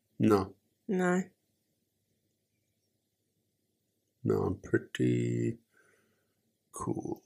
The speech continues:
Speaker 2: Mm.
Speaker 1: Pretty, um,
Speaker 2: Emotionally closed off is what I would say,
Speaker 1: emotionally
Speaker 2: but
Speaker 1: closed off and, uh, the whole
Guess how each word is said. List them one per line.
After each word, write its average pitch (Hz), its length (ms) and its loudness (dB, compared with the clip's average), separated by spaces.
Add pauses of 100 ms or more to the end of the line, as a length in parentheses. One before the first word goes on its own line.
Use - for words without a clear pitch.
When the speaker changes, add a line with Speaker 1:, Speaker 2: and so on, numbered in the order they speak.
(140)
Speaker 2:
Mm. 294 560 4 (160)
Speaker 1:
Pretty, 165 800 6
um, 151 220 10
Speaker 2:
Emotionally 277 640 12
closed 190 340 10
off 180 260 12
is 165 80 2
what 160 100 10
I 165 240 12
would 151 100 12
say, 151 280 10
Speaker 1:
emotionally - 120 8
Speaker 2:
but 160 140 8
Speaker 1:
closed 110 380 10
off 101 320 6
and, 107 260 0
uh, - 20 2 (680)
the - 60 -10
whole 113 280 2